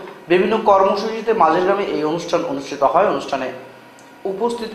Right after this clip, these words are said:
কৃষকদের উদ্দেশ্যে কৃষিকাজের বিভিন্ন সচেতনতামূলক বক্তব্য রাখেন অতিথিরা। অনুষ্ঠানে মুখ্য অতিথি হিসাবে উপস্থিত থেকে জেলা কৃষি আধিকারিক ডক্টর এ আর আহমেদ কৃষিজীবীর বিভিন্ন দিক তুলে ধরে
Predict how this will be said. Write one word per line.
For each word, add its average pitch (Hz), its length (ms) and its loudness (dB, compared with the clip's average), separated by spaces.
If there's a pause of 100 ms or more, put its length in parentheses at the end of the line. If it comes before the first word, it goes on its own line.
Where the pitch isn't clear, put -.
কৃষকদের 185 440 -4
উদ্দেশ্যে 170 540 -6
কৃষিকাজের 175 540 -2
বিভিন্ন 170 360 -2
সচেতনতামূলক 175 1080 0
বক্তব্য 139 360 -2
রাখেন 135 360 0
অতিথিরা। 127 440 -4 (760)
অনুষ্ঠানে 247 420 4
মুখ্য 220 380 2
অতিথি 226 420 2
হিসাবে 233 320 2
উপস্থিত 220 460 0
থেকে 196 220 -2
জেলা 165 240 4
কৃষি 202 380 0
আধিকারিক 208 520 4
ডক্টর 180 280 2 (100)
এ 190 180 4
আর 202 160 6
আহমেদ 180 360 4 (120)
কৃষিজীবীর 185 440 -6
বিভিন্ন 185 320 -2 (140)
দিক 190 180 -6 (100)
তুলে 180 140 4
ধরে 170 340 2